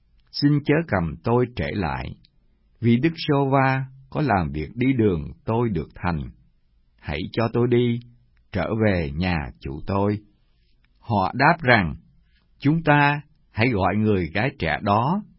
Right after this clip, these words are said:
và hỏi ý nó ra sao." Bèn kêu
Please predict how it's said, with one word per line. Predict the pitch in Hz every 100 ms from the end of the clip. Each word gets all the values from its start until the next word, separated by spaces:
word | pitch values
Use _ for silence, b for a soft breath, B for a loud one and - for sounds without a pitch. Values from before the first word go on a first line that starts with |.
| _
và | - 104 85 71
hỏi | - 65 85
ý | 107 123
nó | 135 117 135
ra | 135 107 104
sao." | 120 104 107 107 _ _ _ _ _ _ _ _ _
Bèn | 107 117 107
kêu | 107